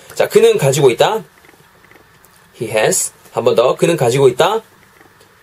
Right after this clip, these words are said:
He has. 방향 감각이 없음을. No sense of direction. 다시 한번. 방향 감각이 없음을. No sense of direction. 자, 이번엔 진짜 말 안 할 테니까 한번 여러분들이 해보세요. 갑니다.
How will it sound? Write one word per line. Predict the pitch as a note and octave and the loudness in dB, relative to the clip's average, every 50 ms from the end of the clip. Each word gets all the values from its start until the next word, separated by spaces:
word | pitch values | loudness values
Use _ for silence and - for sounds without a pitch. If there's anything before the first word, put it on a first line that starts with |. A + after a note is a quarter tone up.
| _ _ _ _ _ | _ _ _ _ _
He | - - C3 A#2 | -10 -8 -4 -2
has. | A2+ A2 A2 C#3+ F3+ - - - - - - - - - _ | 0 0 0 0 -2 -4 -6 -8 -10 -16 -20 -20 -20 -18 _
방향 | - C#3 D#3 F3 G3+ A3 G#3 | -4 -2 -2 0 0 2 2
감각이 | F#3 E3 D#3 D3+ D3+ D#3 D#3+ G3 G#3 - - | 2 2 2 2 2 2 2 2 0 0 0
없음을. | A#2 D3 D#3 D3+ - - E3 C3 A2+ G2+ A2+ - - - - _ - - - - _ _ _ _ _ _ _ _ _ - - _ _ _ _ _ _ _ _ _ _ - | 0 -2 0 -2 -2 -2 0 0 2 2 2 0 0 -4 -18 _ -20 -20 -20 -20 _ _ _ _ _ _ _ _ _ -20 -20 _ _ _ _ _ _ _ _ _ _ -4
No | A#2 A#2+ - | 0 2 2
sense | - - A2+ A2+ A2 - - C3 | 2 2 2 2 2 2 0 0
of | B2+ | 0
direction. | - B2 B2+ C3 C#3+ D3 D3 - - - - - _ | 2 4 4 4 2 0 -4 -6 -8 -8 -12 -12 _
다시 | - G#2 G2+ A2 | -6 -4 -4 -4
한번. | G#2+ G#2+ B2 D3+ F3+ F#3+ F#3 | -2 0 2 2 2 0 -2
방향 | - A2+ A#2 C3+ C3+ | -2 -2 0 0 2
감각이 | B2 A#2 A2+ G#2+ A#2 D3+ - | 2 2 2 2 2 2 2
없음을. | - - - - E3 C#3+ - - - _ _ _ _ _ _ _ _ _ - - _ _ _ _ _ _ _ _ _ _ _ - | 2 0 -2 -2 0 0 0 0 -2 _ _ _ _ _ _ _ _ _ -20 -20 _ _ _ _ _ _ _ _ _ _ _ -6
No | G#2+ A2+ A#2 | -2 -2 0
sense | A#2 - A2 G2 G2 - - | 0 0 -2 -2 -2 -4 -6
of | - - | -6 -4
direction. | G#2+ G#2+ A2 A2+ A2+ - - - - - | -4 -2 -2 -2 -2 -4 -8 -12 -6 0
자, | D3+ C#3 | 2 4
이번엔 | C3 D3+ F3 E3+ D#3 | 4 4 2 2 0
진짜 | D3 - F#3 - F3+ C#3 | -2 0 2 2 2 2
말 | - A#2 B2+ - | 2 -2 -2 0
안 | G#2 A2 | 0 0
할 | A2+ A2+ | 0 2
테니까 | D3+ D3+ C3 A#2 A2 | 2 2 2 2 0
한번 | G#2 A2 A2 | 0 2 2
여러분들이 | A2+ B2+ C3+ D3+ E3 D3+ D3 C3 | 4 4 2 2 2 0 2 2
해보세요. | C3+ C3 D3+ D3 C3 A2 B2+ D3+ D3+ - | 2 2 2 4 4 2 2 0 -4 -6
갑니다. | - A#2+ - D3+ C3+ A#2+ B2+ D#3+ | -6 -2 0 2 2 2 0 -2